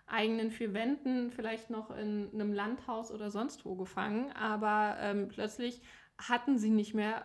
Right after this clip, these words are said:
Produkte ohne Ende, die sie zeigen konnten oder waren an schönen Plätzen in der Welt, sondern sie hatten nur noch sich selber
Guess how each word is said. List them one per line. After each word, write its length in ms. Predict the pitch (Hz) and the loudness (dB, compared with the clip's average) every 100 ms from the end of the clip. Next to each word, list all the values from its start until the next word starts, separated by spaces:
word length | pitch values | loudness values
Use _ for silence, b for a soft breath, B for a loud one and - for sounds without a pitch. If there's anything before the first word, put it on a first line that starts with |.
| - | -10
Produkte 500 | - 196 233 - - | -2 0 0 0 -2
ohne 200 | - 180 | 0 -2
Ende, 240 | 127 175 | -4 -6
die 140 | 180 185 | -6 -4
sie 120 | 185 | -6
zeigen 320 | - 180 185 | -2 -2 -2
konnten 300 | 185 185 196 | -2 -2 -2
oder 180 | 180 180 | 0 0
waren 160 | 190 190 | 0 0
an 160 | 190 | -2
schönen 240 | - 196 190 | -2 0 0
Plätzen 380 | 214 233 - | -2 -4 -4
in 80 | 180 | -4
der 140 | 175 180 | -2 -2
Welt, 240 | 202 240 | -2 -2
sondern 420 | 190 185 214 220 | 0 0 0 -2
sie 160 | 196 202 | -4 -6
hatten 160 | 208 | -2
nur 100 | 214 | 0
noch 220 | 208 208 - | 0 -2 -8
sich 400 | 220 214 233 - - | -2 0 0 -4 -6
selber 600 | 220 214 220 196 202 | -2 0 0 -2 -4